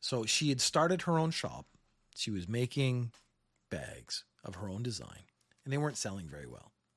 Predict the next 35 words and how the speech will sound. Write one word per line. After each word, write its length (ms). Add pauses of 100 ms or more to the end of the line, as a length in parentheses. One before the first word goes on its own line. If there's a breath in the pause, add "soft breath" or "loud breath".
(120)
And 80
she 80
saw 240
some 220
news, 340
and 80
she 100
saw 240
some 200
really 340 (320 loud breath)
popular 400
bags, 340
and 80
some 200
were 100
similar 500
enough. 220
She's 160
like, 160 (160)
"I 140
think 240
I 60
could 180
make 220
that." 200 (400 loud breath)
So 140
she 160
made 240
it. 100
She 100
made 200
Louis 260
Vuitton, 540 (200)
Chanel, 640 (100)
Gucci, 480